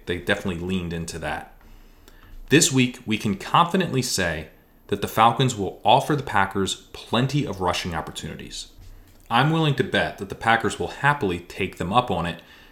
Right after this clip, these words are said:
limiting passing volume on top of a potential drop in efficiency.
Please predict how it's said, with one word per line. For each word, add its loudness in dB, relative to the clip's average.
limiting 4
passing 0
volume -2
on -8
top 2
of -8
a -4
potential -4
drop -6
in -4
efficiency. -6